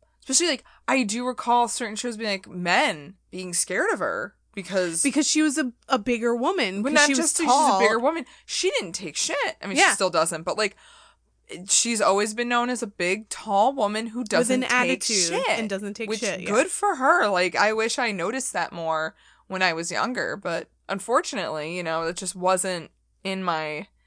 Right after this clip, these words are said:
Speaker 1: again, I was very immature, but it wasn't in my foresight to,
Speaker 2: Right.
Speaker 1: like, see, like, this is the type of person you need to idolize, Maggie.
Speaker 2: Yeah.
Speaker 1: Like, you need to look at somebody like Queen Latifah and be like, "Oh, I can be, like, a tall, foreboding woman, and it's fine. I
Speaker 2: Yeah.
Speaker 1: don't have to, like, be meek and scared."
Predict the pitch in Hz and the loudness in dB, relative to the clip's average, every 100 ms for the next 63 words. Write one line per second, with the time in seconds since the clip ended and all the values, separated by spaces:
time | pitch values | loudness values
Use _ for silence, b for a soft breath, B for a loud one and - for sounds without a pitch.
0 | _ _ _ _ _ 185 170 160 170 147 | _ _ _ _ _ -2 -2 -2 -2 -2
1 | 143 - 262 285 262 277 247 240 247 - | -2 -2 2 2 4 2 2 0 0 -4
2 | 226 220 185 185 165 135 - 92 87 - | -4 -2 -2 -2 -4 -2 -2 -2 -6 -8
3 | - 170 - 180 170 175 b b b - | -8 -6 0 2 2 -4 b b b -6
4 | - 202 175 160 - _ _ 196 269 330 | -2 0 0 -2 -10 _ _ 0 2 2
5 | 285 285 262 240 220 202 214 208 185 175 | 0 -4 0 -2 -2 -4 -2 -2 -4 -6
6 | 175 165 - - 185 196 110 110 - - | -8 -8 -8 0 2 2 0 -4 -8 -10
7 | - - 104 - 147 175 _ - 185 175 | -10 -10 -12 -12 -12 -16 _ -10 -10 -8
8 | 190 208 220 208 202 233 269 233 226 202 | -6 -4 -4 -4 0 0 -2 -4 -4 -4
9 | 185 190 - 196 175 - 233 226 185 175 | -4 -6 -8 -8 -8 -8 -8 -6 -6 -2
10 | 175 175 b b b - 269 233 - 190 | -4 -6 b b b 4 6 8 6 2
11 | 190 202 202 254 226 185 175 b b - | 2 -6 -4 -2 0 0 -2 b b -6
12 | 196 - 202 196 190 - 202 185 185 180 | -6 0 4 4 2 -4 -4 2 2 2
13 | 180 214 240 190 180 - 180 175 - - | 0 0 2 0 -2 -4 -6 -6 -8 0
14 | 185 175 139 123 135 226 180 185 - 175 | 2 2 0 -4 -2 0 0 -2 -2 -2
15 | 175 180 175 165 185 185 180 160 165 175 | -2 -2 -2 -2 -6 -10 -8 -8 -8 -8
16 | 175 - 160 82 50 208 | -6 -4 -4 -6 -8 -14